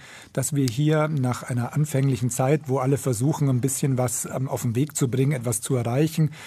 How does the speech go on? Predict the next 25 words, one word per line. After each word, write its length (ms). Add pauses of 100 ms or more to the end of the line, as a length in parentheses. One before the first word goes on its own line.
(120)
dass 160
man 160
doch 160
relativ 440
schnell, 400
wenn 160
sich 160
die 120
Bruchstellen 840
auch 220
zwischen 320
den 100
verschiedenen 440
Parteienfamilien, 1160
ähm, 160
stärker 400
zeigen, 380
dass 120
man 140
relativ 460
schnell 260
an 140
so 80
eine 180
Art 320